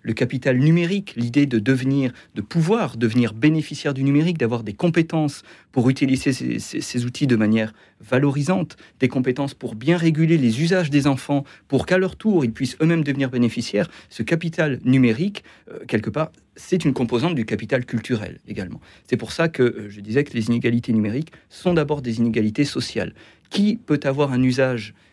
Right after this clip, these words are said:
euh, peut-être plus, euh,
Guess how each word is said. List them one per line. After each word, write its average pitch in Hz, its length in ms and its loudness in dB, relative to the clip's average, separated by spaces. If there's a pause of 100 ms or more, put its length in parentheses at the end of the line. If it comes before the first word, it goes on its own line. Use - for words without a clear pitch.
(200)
euh, - 40 -20 (420)
peut-être 139 360 -2
plus, 131 380 0 (920)
euh, 110 60 -6